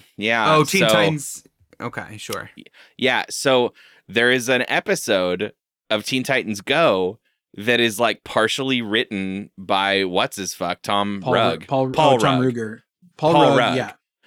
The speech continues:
Speaker 3: Yeah.
Speaker 1: Paul Rugg, voice of Freakazoid, that has
Speaker 3: Yeah.
Speaker 1: Freakazoid's first appearance since his show in it. It's called Hugbees, which is a Freakazoid joke.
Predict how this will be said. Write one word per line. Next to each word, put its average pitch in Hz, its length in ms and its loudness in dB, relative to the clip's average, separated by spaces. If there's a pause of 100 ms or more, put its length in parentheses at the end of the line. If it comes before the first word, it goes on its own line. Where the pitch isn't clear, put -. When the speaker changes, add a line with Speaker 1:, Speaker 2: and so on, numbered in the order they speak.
Speaker 3:
Yeah. 131 140 -10
Speaker 1:
Paul 147 180 6
Rugg, 120 380 2
voice 110 300 2
of 113 100 -6
Freakazoid, 95 680 -2
that 104 160 -2
has 123 340 -2
Speaker 3:
Yeah. 110 140 -8
Speaker 1:
Freakazoid's 131 680 -2
first - 380 -4
appearance 127 560 -2
since - 540 -6
his 110 180 -2
show 98 500 0 (420)
in 156 160 0
it. 90 280 -4 (300)
It's 107 120 -4
called 160 280 2
Hugbees, 101 680 -2
which 104 140 -10
is 101 80 -10
a 104 60 -12
Freakazoid 101 460 -4
joke. 87 280 -6